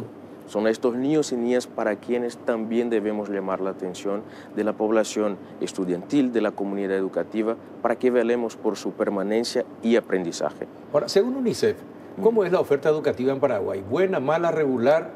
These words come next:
Speaker 1: baja, alta?
Speaker 2: Nosotros de parte de unicef estamos siempre apoyando al gobierno, no solo aquí en el Paraguay, pero en todo el mundo, para garantizar que una educación de calidad sea ofertada
Speaker 1: Sí.
Speaker 2: para cada niño, para cada niña.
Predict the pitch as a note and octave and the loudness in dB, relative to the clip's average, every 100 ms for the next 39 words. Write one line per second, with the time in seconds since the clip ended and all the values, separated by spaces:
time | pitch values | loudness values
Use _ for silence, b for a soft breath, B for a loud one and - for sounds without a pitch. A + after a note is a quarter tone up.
0 | - G#2 D#3+ E3+ E3+ B2+ D3 D#3+ E3+ D#3 | -4 2 2 2 -2 2 0 0 -6 -6
1 | - - - B B B A2 A2+ C#3 E3 | -14 -20 -18 B B B 0 2 2 2
2 | - B2+ B2+ - C3 - C#3 C3 G#2+ A2+ | 0 2 2 4 2 2 2 2 2 0
3 | A2+ B2 B2 A2+ - A#2+ B2 - G#2+ G2+ | 0 0 -2 -2 -2 0 0 2 2 2
4 | G#2+ G#2+ G2+ F#2 F#2 F#2+ A2+ B2 B B | 2 0 0 2 2 2 -2 -8 B B
5 | A2+ B2+ - C3 A2 B2 A#2+ G#2+ G#2+ G2+ | -2 0 2 2 2 0 0 0 0 2
6 | G2 F#2 G2+ F#2+ F#2 G#2 G#2 G2 G2+ G2+ | 0 0 0 -2 0 -2 -2 -2 -2 -4
7 | G#2+ A2 G#2 G#2 G2+ G2+ - G#2 G2 G2+ | 0 2 2 2 0 -2 -2 -2 0 -2
8 | G2 G2 G2+ G#2 G2+ - A#2 A2 A2+ B2+ | 0 -2 -2 -2 -2 0 -2 -2 0 -2
9 | B2 C3+ A2+ G2 F#2+ G#2 B B - G#2+ | 2 2 2 2 0 -2 B B -4 0
10 | G#2 G#2 G#2 - F#2+ G2 - G2 F#2 F#2 | 2 2 -2 0 0 2 2 0 0 0
11 | F2+ F2+ F#2 G2 F2 F2+ E2+ D#2+ D#2+ | 0 -4 -4 -2 0 0 -2 -4 -6